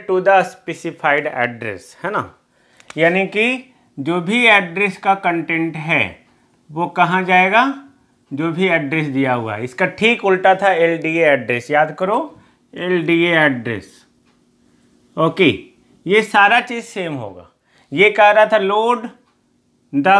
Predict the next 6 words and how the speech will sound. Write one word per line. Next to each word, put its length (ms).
contents 600
of 200
address 600
to 120
the 160
accumulator, 840